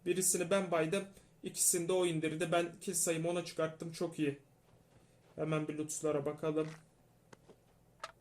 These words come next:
O fişeği de almışlar.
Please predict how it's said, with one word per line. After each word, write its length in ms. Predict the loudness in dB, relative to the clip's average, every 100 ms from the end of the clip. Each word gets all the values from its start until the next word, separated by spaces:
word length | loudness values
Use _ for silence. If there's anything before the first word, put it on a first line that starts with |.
| -20 -20 -20 -20 _ -20 -20 -20 -20 -20 _ _ -20 _ -20 _ _ _ -10 -10 -6
O 180 | -2 -2
fişeği 380 | -2 -4 0 4
de 60 |
almışlar. 520 | 4 4 -2 -4 -6